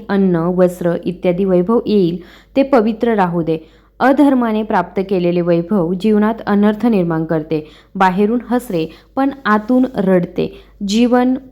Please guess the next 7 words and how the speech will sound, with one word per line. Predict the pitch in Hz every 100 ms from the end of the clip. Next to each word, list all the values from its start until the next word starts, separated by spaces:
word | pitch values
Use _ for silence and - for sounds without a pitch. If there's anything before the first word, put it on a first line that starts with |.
| _ _
मला | 190 196 185 220
मान्य | 208 175 170 156
नाही. | 156 156 165 _ _ -
म्हणून | 233 240 185 190 - -
सर्व | 247 254 285 277
अनिष्ट | 214 233 -
गोष्टी | 262 208 185 - 160 165